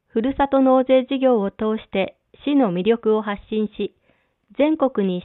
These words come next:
市のファンを増やしていくとともに、いただいたご寄付を皆さんにとって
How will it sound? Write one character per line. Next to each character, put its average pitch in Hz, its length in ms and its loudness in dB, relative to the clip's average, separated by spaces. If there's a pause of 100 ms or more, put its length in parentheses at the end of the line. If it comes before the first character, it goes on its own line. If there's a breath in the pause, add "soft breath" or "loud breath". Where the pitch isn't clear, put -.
市 302 60 -2
の 277 140 0
フ 262 160 -4
ァ 285 100 2
ン 269 100 2
を 214 80 0
増 214 120 -6
や 240 140 0
し - 80 -20
て 202 140 -4
い 190 60 -4
く - 80 -16
と 214 140 -4
と 226 120 -4
も 214 140 -2
に、 196 220 -4 (500)
い 202 140 -6
た 277 100 0
だ 269 160 0
い 269 60 -4
た 254 140 -2
ご 254 120 -2
寄 277 140 -4
付 262 120 -4
を 180 200 -2 (280 soft breath)
皆 247 300 -2
さ 269 120 0
ん 247 80 0
に 196 120 -4
と 220 120 -6
っ 220 40 -8
て - 380 -8